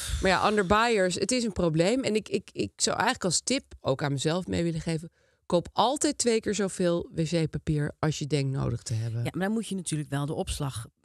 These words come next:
Speaker 2: opslagcapaciteiten voor
Speaker 1: Ja.
Speaker 2: hebben. Want ik, ik,
Speaker 1: Die
Speaker 2: ik,
Speaker 1: heb
Speaker 2: ik
Speaker 1: ik
Speaker 2: kom
Speaker 1: niet
Speaker 2: ook
Speaker 1: in
Speaker 2: wel
Speaker 1: mijn
Speaker 2: eens
Speaker 1: huis.
Speaker 2: aan met een, met een, inderdaad een, een, een pallet vol met W C-papier.
Speaker 1: Ja,
Speaker 2: Maar waar, waar
Speaker 1: waar
Speaker 2: laat je het?
Speaker 1: laat je het?
Speaker 2: Ja.
Speaker 1: Nou, ik, ik ben zelf wel een fan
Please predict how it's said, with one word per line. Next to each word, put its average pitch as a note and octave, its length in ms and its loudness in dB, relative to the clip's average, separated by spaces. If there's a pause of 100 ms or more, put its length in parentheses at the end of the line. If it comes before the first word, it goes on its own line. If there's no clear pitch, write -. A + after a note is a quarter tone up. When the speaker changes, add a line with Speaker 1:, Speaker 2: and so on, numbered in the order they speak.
(160)
Speaker 2:
opslagcapaciteiten - 840 -8
voor A#2+ 120 -8
Speaker 1:
Ja. F3+ 160 4
Speaker 2:
hebben. G#2 240 -4
Want D3 220 -4
ik, - 260 -10
ik, - 140 -10
Speaker 1:
Die - 120 -4
Speaker 2:
ik, D3+ 140 6
Speaker 1:
heb D3 100 4
Speaker 2:
ik D#3 60 2
Speaker 1:
ik E3 60 4
Speaker 2:
kom E3+ 80 8
Speaker 1:
niet E3+ 100 6
Speaker 2:
ook D#3+ 60 6
Speaker 1:
in E3+ 80 4
Speaker 2:
wel D#3+ 100 6
Speaker 1:
mijn D3+ 140 6
Speaker 2:
eens D#3+ 100 6
Speaker 1:
huis. F#3+ 140 6
Speaker 2:
aan F#3 60 0
met F3+ 160 0
een, F3 140 -2
met F3 160 -2
een, E3 120 -2
inderdaad D#3 480 -2
een, C#3+ 200 -2
een, C#3+ 180 -2
een C#3+ 180 -2
pallet E3+ 340 0
vol E3 200 -4
met C#3+ 220 -4
W C#3+ 60 -14
C-papier. E3 300 0
Speaker 1:
Ja, D#3+ 260 6
Speaker 2:
Maar D#3 120 0
waar, D3+ 220 0
waar E3 180 -2
Speaker 1:
waar D#3+ 160 6
Speaker 2:
laat - 20 -
je E3 40 4
het? F3 100 4
Speaker 1:
laat A3+ 560 2
je C#3 80 2
het? B2+ 280 0
Speaker 2:
Ja. - 100 -2
Speaker 1:
Nou, A3 200 4
ik, - 120 -4
ik - 160 -4
ben B3+ 140 0
zelf C#4 260 -2
wel B3+ 140 0
een A#3+ 80 -2
fan B3+ 380 0